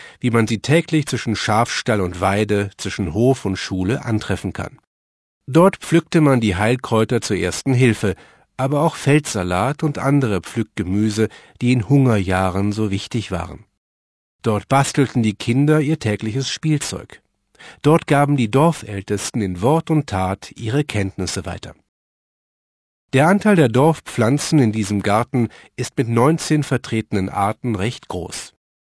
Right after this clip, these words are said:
Es ist das Unkraut am Fuß von Mauern, zwischen Schutt am Schafstall. Gerade diese Schuttpflanzen, die nitratreichen Boden lieben, wie Brennnesseln, Kletten,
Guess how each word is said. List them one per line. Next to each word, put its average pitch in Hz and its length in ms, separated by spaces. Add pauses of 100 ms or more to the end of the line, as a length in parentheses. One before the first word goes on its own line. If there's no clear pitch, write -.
(340)
Es 135 200
ist 156 240
das 127 340
Unkraut 131 760
am 143 160
Fuß 123 320
von 117 220
Mauern, 120 460 (320)
zwischen 110 340
Schutt - 600
am 135 180
Schafstall. 90 640 (720)
Gerade 190 360
diese 170 240
Schuttpflanzen, 92 960 (340)
die 104 100
nitratreichen 101 880
Boden 123 300
lieben, 123 520
wie 92 160
Brennnesseln, 120 1000
Kletten, 107 640